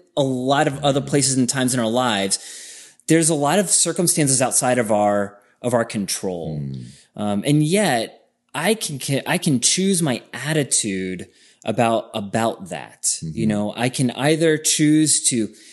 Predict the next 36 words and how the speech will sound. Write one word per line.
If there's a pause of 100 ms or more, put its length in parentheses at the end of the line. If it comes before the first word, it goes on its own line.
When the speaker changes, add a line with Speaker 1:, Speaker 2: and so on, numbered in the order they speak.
(120)
Speaker 1:
find
the
silver
lining.
I
can
choose
to
be
optimistic.
I
can
choose
to
be
hopeful
about
things,
or
I
can
choose
to (340)
kind
of
grovel
in
the
circumstances
or, (200)
or
feel
like
I'm
a
victim